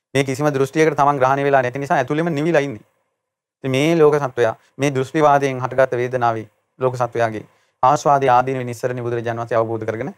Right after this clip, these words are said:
සැනසෙල්ලේ නිදහස් වෙලා සිටින්නේ. ඉතින් බුදුරජාණන් වහන්සේ දේශනා කළා ඔන්න අපරාන්ත කල්පික මතවාද හතළිස් හතර. දැන් ඔතන තියෙනවා හතළිස් හතරක්. බුදුරජාණන් වහන්සේ දේශනා කළා මේ හතළිස් හතරම භාග්‍යතුන් වහන්සේ අවබෝධ කළා.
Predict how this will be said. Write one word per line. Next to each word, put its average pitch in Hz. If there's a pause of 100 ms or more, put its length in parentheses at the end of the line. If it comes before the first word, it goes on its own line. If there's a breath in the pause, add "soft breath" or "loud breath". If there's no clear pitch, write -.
(180 soft breath)
සැනසෙල්ලේ 139
නිදහස් 131
වෙලා 135
සිටින්නේ. 107 (1300 loud breath)
ඉතින් 170
බුදුරජාණන් 170
වහන්සේ 156
දේශනා 147
කළා 165
ඔන්න 175 (800)
අපරාන්ත 160
කල්පික 160
මතවාද 156 (180)
හතළිස් 170
හතර. 123
දැන් 131
ඔතන 127
තියෙනවා 143
හතළිස් 151
හතරක්. 131 (1000 loud breath)
බුදුරජාණන් 156
වහන්සේ 156
දේශනා 139
කළා 120
මේ 131
හතළිස් 147
හතරම 131 (1000)
භාග්‍යතුන් 123
වහන්සේ 117
අවබෝධ 107
කළා. 101